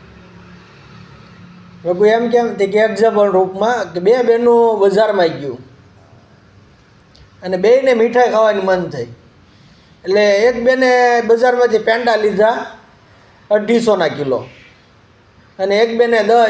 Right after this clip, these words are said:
અ, દસ શેર દૂધ લીધું. ઓલી કે, "મહારાજ ભાઈ, તે મીઠાઈ તૈયાર લેવી, એ મહેનત કોણ કરે?" કે. અને આ તો સસ્તી એમ. અને ઓલા બેને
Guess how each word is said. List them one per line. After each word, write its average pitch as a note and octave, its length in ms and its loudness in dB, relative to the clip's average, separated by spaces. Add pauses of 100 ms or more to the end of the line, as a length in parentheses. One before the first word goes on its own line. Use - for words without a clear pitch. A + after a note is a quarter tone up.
(140)
અ, G3+ 220 0
દસ G#3 440 2
શેર G#3+ 220 2
દૂધ F#3+ 340 0
લીધું. C#3 380 -2 (1300)
ઓલી G#3 160 0
કે, A3 120 2
"મહારાજ G#3 320 0
ભાઈ, G#3 180 0
તે F#3+ 180 2
મીઠાઈ G3+ 320 -2
તૈયાર G3 280 2
લેવી, F#3 340 2
એ F3+ 40 0
મહેનત E3+ 360 -2
કોણ F#3 220 0
કરે?" C#3+ 300 0
કે. B2 140 -10 (1040)
અને D#3 140 -8
આ F3 180 2
તો F3+ 180 -2
સસ્તી F#3+ 340 -4
એમ. D#3 340 2
અને - 520 -14
ઓલા A3+ 300 2
બેને G#3+ 580 2